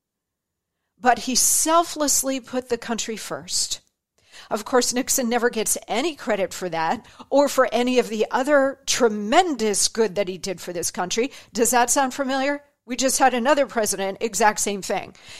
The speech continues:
Donald Trump will never get any credit for any of the good that he did, right? The point is, the election used to be on one day.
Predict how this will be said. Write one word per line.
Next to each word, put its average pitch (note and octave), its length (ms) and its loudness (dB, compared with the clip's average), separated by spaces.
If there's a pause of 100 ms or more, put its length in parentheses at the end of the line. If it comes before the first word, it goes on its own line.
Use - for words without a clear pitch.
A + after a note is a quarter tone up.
(140)
Donald B3+ 320 4
Trump B3 240 0
will A#3 140 2
never A3 320 -2
get D4 260 -4
any A#3 160 -2
credit G#3 400 -2
for - 260 -8
any A3+ 240 0
of A#3 60 0
the A3 80 -2
good F#3 220 -4
that F#3 100 -4
he F3+ 100 -8
did, - 360 -10 (160)
right? G#3+ 320 2 (1900)
The A3+ 80 -10
point D4 420 -2
is, - 540 -2 (960)
the C#4 220 2
election D4+ 600 2
used C#4 280 -2
to C#4 60 -2
be A#3 260 0
on A#3 260 0
one A#3 360 0
day. G3 340 -8